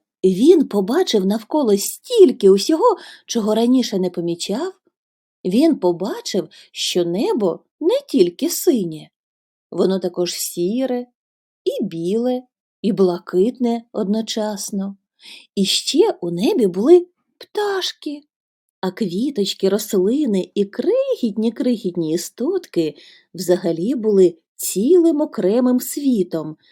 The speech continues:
хоч і мініатюрним. Будинки також відрізнялися.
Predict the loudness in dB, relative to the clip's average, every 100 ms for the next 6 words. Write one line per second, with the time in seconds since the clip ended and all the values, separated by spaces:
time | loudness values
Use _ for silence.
0 | _ _ -2 2 4 4 4 2 -2 0
1 | 0 -2 -10 -14 -14 -18 _ _ _ _
2 | _ _ _ _ _ -16 4 6 6 4
3 | 2 0 0 -2 -2 -2 0 2 2 2
4 | 2 0 0 -4 -6 -10 -12